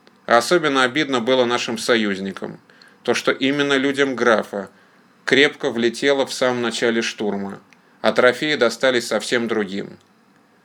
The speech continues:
Одним пампушки, другим колотушки,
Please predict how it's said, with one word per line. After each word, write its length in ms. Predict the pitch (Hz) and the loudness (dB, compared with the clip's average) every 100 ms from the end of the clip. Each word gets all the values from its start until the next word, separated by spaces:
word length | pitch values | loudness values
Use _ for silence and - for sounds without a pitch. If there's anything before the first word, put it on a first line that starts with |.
| _ _ | _ _
Одним 400 | 120 120 143 131 | -2 0 0 -2
пампушки, 640 | 135 123 113 165 - - | 0 -2 0 -2 -2 -4
другим 420 | 117 117 110 127 | -2 -2 -2 -4
колотушки, 760 | 120 123 120 117 104 - - 101 | -2 0 0 -2 -8 -8 -12 -14